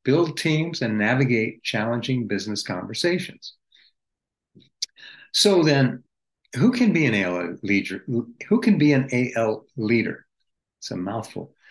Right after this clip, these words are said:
Well, how about we find out what Morpheus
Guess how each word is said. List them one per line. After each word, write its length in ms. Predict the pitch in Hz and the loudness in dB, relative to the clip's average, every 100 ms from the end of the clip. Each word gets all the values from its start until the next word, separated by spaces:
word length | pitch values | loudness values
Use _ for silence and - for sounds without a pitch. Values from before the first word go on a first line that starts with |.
| - - _ _ | -20 -20 _ _
Well, 420 | 139 135 92 - _ _ _ _ _ _ _ _ _ - | 2 2 2 -6 _ _ _ _ _ _ _ _ _ -4
how 120 | 143 | 0
about 440 | 139 135 120 - _ _ _ _ _ | 2 2 0 -6 _ _ _ _ _
we 100 | 107 | -6
find 380 | - 120 117 120 | -4 -2 0 0
out 240 | 117 117 | -2 -4
what 160 | 107 110 | -8 -6
Morpheus 720 | 107 120 113 110 90 - - | -4 -4 -4 -6 -6 -8 -12